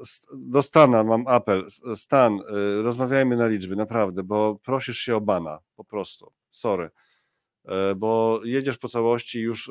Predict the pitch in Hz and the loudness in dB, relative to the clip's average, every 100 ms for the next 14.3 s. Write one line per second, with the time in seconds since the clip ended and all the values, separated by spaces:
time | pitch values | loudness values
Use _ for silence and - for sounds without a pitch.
0 | 113 113 107 127 - 117 101 - 120 - | -10 -10 -8 -10 -6 -6 -6 -8 -12 -6
1 | 113 113 104 107 101 113 110 101 104 107 | -4 -4 -6 -8 -6 -4 -4 -4 -2 -2
2 | 101 - 98 - 98 - 107 - 98 - | -2 -4 -12 -12 -10 -4 -4 -4 -16 -16
3 | 98 104 - 101 98 - 101 101 95 87 | -16 -12 -8 -8 -8 -10 -6 -2 0 0
4 | 80 92 95 - _ _ _ - 123 - | -4 -6 -10 -12 _ _ _ -10 -8 2
5 | 160 113 98 135 131 127 123 127 107 95 | 4 4 2 -4 -4 -6 0 2 2 -2
6 | - 110 123 120 - - - 131 143 147 | -6 -2 -2 -4 -10 -12 -2 2 4 4
7 | - 113 127 123 117 - 117 _ - - | 0 -6 -2 -2 -2 -2 -4 _ -14 -2
8 | 190 185 156 123 - - 98 107 101 107 | 2 6 6 6 0 -10 -4 0 2 0
9 | 95 95 95 104 95 92 - 95 92 - | 0 -4 -4 -4 -2 -4 -10 -10 -10 -10
10 | 80 85 - 156 123 104 92 90 - 85 | -10 -12 -8 -4 -4 -4 -6 -10 -8 -6
11 | 80 - - _ - - - - - 98 | -8 -12 -16 _ -20 -20 -20 -20 -16 -14
12 | - 95 95 87 - 85 76 117 113 113 | -12 -8 -4 -4 -4 -6 -2 0 2 0
13 | 139 131 113 113 - 110 113 - 98 98 | 0 0 0 -2 -6 -8 -8 -10 -10 -10
14 | 90 80 80 | -8 -8 -8